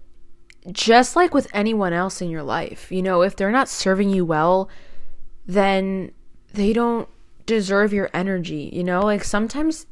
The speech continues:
it's okay to distance yourself from family members or just anyone in general that is supposed to be close to you and stuff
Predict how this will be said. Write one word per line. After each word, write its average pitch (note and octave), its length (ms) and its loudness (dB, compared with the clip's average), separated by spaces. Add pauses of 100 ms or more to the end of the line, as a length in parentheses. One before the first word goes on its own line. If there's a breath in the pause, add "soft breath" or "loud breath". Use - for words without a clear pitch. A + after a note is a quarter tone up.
(140)
it's A3+ 180 -2
okay G#3+ 540 2
to G3 220 -8
distance F3+ 520 -6
yourself F3 360 -4
from E3+ 180 -2
family E3 380 -2
members F#3 500 -2 (440 loud breath)
or G3+ 200 6
just G#3 320 0
anyone G#3 380 2
in F3+ 160 0
general F#3 600 2 (320 loud breath)
that E3 560 6 (540)
is F3+ 140 2
supposed F#3 340 -2
to - 60 -10
be F#3 100 -4
close - 460 -2
to - 120 0
you A3 400 2 (1300)
and G3+ 240 2
stuff G#3+ 540 2